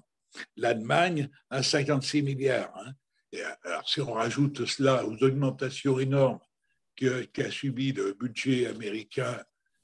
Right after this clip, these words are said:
qui est passé, qui est, euh, monté, euh, à plus de huit cents milliards, on voit bien qu'il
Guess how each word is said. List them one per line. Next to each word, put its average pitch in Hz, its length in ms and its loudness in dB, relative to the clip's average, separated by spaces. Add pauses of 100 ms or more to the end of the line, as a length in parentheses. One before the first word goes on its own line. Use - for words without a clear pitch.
(160)
qui 139 140 2
est 135 60 8
passé, 131 640 2 (480)
qui 131 220 0
est, 101 680 -2 (840)
euh, 101 160 -4
monté, 135 680 2 (440)
euh, - 180 -6 (480)
à 113 720 -4
plus 147 240 0
de 104 640 0
huit 131 240 -6
cents 110 400 -4 (100)
milliards, 165 440 -2
on 123 120 -4
voit 127 180 4
bien 170 360 4
qu'il 143 420 6